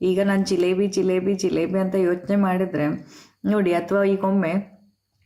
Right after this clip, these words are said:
ಹುಣಸೆ ಹಣ್ಣನ್ನ ನೆನ್ಪು ಮಾಡ್ಕೊಳ್ಳಿ. ಆ ಹುಣಸೆ ಹಣ್ಣಿಂದ ಒಂದು ಕಟ್ಟ ಮಿಟ್ಟ ಮಾಡ್ತಾರಲ್ವಾ, ಆ ಹುಣಸೆ ಹಣ್ಣು,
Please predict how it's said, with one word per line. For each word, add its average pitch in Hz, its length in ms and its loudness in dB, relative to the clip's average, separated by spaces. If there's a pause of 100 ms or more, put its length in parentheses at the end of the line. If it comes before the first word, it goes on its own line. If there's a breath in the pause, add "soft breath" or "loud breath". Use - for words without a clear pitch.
(200)
ಹುಣಸೆ 190 360 0
ಹಣ್ಣನ್ನ 185 380 2
ನೆನ್ಪು 175 400 -2
ಮಾಡ್ಕೊಳ್ಳಿ. 160 500 -2 (400 loud breath)
ಆ 185 60 -4
ಹುಣಸೆ 196 360 0
ಹಣ್ಣಿಂದ 196 340 2
ಒಂದು 196 220 0
ಕಟ್ಟ 185 320 -6
ಮಿಟ್ಟ 185 280 0
ಮಾಡ್ತಾರಲ್ವಾ, 170 760 -4 (320 loud breath)
ಆ 180 60 -4
ಹುಣಸೆ 180 400 -2
ಹಣ್ಣು, 175 540 -2